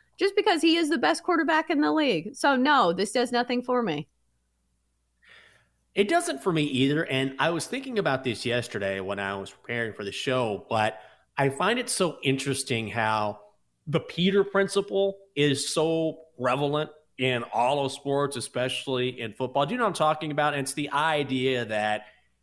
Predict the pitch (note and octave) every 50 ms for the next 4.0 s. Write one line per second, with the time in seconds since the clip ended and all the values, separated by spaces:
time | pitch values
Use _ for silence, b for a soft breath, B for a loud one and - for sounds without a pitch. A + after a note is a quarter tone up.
0 | _ - B2 C3 D3 D#3 D3 D#3+ F3 E3 D#3 C#3 - - D3+ C#3 B2 A#2+ A2+ -
1 | - B2 A#2+ A#2+ A2+ G#2 G2 F#2+ - - G2 G2 G2 G2+ G#2 G2 - - A#2+ A#2+
2 | B2 C#3+ D3+ C#3+ C3+ B2+ - - A2 F#2+ - - A#2 A2+ A2 G#2 G#2 G#2+ G2 -
3 | - A2 G2+ G2+ F#2+ G2 G2 G2 G2 G2 F2+ - - G2 F#2+ F#2 F#2 F2 -